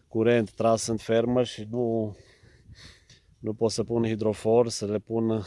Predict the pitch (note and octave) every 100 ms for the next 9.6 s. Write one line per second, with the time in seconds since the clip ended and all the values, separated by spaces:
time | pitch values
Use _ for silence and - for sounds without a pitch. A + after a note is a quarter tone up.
0 | - G#2+ G#2 G2+ G#2 F#2+ A2 A#2+ B2+ B2
1 | - _ G#2+ G#2+ G#2+ G2+ G#2+ A2 B2+ C3
2 | B2+ - - - - _ _ - G#2+ G#2
3 | A#2+ A#2 G#2+ A2 - B2+ A2+ - - A#2
4 | A2+ A2+ G2+ A2 A2+ A2+ - - A2 A#2+
5 | B2+ - - _ _ - - - - -
6 | - - - A2+ A2 G#2+ A2 G#2 A#2 A2
7 | A2 A2 A2+ - G#2+ A2+ A#2+ A#2 A2 G#2+
8 | A2 A2 G#2+ G#2 G#2 A2 A2+ A2 G#2+ A2+
9 | G#2+ - G#2+ A2+ B2 B2+